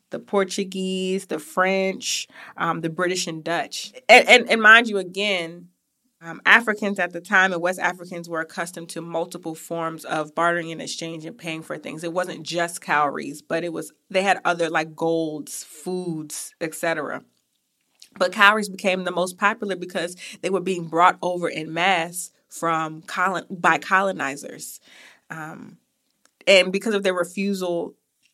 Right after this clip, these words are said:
Africans' refusal to accept the promissory note, that's how cowries really got their popularity. Um, and so they s-, they were, it started to be seen as, like, a really, really popular form of money. Like, <laughs> I think for me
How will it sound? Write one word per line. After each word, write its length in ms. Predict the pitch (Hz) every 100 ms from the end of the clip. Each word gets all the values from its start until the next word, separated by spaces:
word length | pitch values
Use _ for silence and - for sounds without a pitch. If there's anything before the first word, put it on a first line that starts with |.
| _ _ -
Africans' 460 | - 247 226 208
refusal 420 | 165 165 175 170 151
to 280 | - 160 -
accept 340 | 156 - 151
the 60 | 135
promissory 540 | 208 240 269 185 175
note, 240 | 165 160 151
that's 180 | 160
how 160 | - 160
cowries 420 | - 170 165 160
really 180 | 160 160
got 220 | 160 147
their 120 | -
popularity. 960 | 151 - - 156 156 170 160 156 - 175 _ _ _ - - - - - -
Um, 300 | 165 160 165 -
and 160 | 220
so 640 | 226 240 220 208 202 190 - _
they 200 | 196 214
s-, 200 | 220 -
they 100 | 214
were, 120 | 208 208 - _
it 80 | 214
started 260 | 220 226 226
to 60 | 247
be 120 | 214
seen 340 | - 226 262
as, 180 | 226 202
like, 160 | 196 185
a 120 | 170
really, 280 | 180 196 226
really 160 | 220
popular 340 | 240 196 220 226
form 300 | 220 196 202
of 100 | 208
money. 440 | 220 330 311 170
Like, 320 | 160 170 170 _ _ _ _ _ _ _ _ _ _ _ _ _ _ _ _ _ _ -
<laughs> 680 | 277 - _ - - - -
I 140 | 285
think 380 | 302 339 349 240
for 180 | - 233
me 540 | 202 202 214 233 254